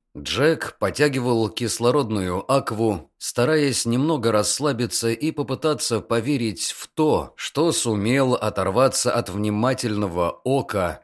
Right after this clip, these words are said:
службы дальней связи. Его чемодан стоял рядом, а мимо время от времени проходили такие же, как и он, по новой легенде,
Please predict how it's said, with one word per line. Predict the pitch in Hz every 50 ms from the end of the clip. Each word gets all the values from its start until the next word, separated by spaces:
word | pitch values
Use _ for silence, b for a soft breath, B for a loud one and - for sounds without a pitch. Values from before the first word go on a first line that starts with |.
| _ _
службы | - - - - 143 151 175 175 147 123 123 127 156 160 160 160
дальней | 127 101 147 151 147 147 135 131 131 135 131 127 113
связи. | 98 - - - 110 120 117 104 87 78 67 - 71 65 64 - - _ _ _ _ _ _ _ _ _ _ -
Его | 80 92 110 107 107 117 117
чемодан | - - 120 113 110 107 104 120 123 123 120 113
стоял | 107 - - - 104 104 107 107 101 92 85 85
рядом, | 98 117 127 127 110 123 123 120 117 - - -
а | 127 131 120 107
мимо | 107 123 156 165 151 135 131 135 135 123 117
время | 107 95 98 110 107 98 87 87 82 80 80
от | 82 -
времени | 87 123 147 143 135 123 123 120 117 113 107 90 - - _ _ _
проходили | - - 104 - - 143 143 135 156 165 151 139 135 127 123 107
такие | - - 139 139 135 - 175 180 165 139 127 120
же, | 110 92 90 104 113 104 92
как | - 127 127 117 - - - -
и | 117 104 90 85 82 - - -
он, | 151 147 147 143 131 120 113 92 - - _ _ _ _ -
по | 110 117
новой | 127 143 135 120 101 110 104
легенде, | 101 104 117 104 104 113 104 92 85 82 - - - - -